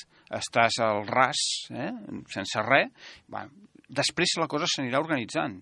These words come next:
i hauran fet construint-se barraques i així, però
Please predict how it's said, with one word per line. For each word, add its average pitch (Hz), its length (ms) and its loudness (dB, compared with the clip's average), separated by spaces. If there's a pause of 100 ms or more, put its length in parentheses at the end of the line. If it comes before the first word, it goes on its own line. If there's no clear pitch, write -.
i 110 140 -10
hauran 110 320 -2
fet 104 180 -8
construint-se 110 480 -8
barraques 185 600 2
i 120 80 -4
així, - 240 -8
però 113 240 -6